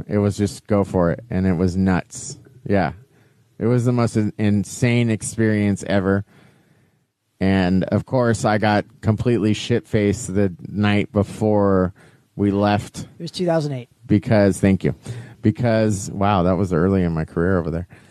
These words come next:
Speaker 1: Because, um, that, that's when the record came out.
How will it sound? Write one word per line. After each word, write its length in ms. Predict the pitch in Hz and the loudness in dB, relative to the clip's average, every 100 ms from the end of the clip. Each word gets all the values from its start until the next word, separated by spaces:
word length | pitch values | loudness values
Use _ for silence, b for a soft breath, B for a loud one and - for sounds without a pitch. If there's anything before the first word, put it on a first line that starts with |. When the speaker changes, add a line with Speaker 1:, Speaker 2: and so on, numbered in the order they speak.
| B B _ | B B _
Speaker 1:
Because, 560 | 113 - 131 123 120 110 | -4 -2 0 0 0 0
um, 500 | 107 101 98 95 - | 2 2 0 -2 -4
that, 300 | - 113 110 | -2 -2 0
that's 240 | 123 127 - | -2 0 0
when 140 | 117 | 0
the 80 | 101 | 2
record 380 | 92 107 98 80 | 0 0 -2 -4
came 180 | 80 | -6
out. 220 | 58 - | -6 -10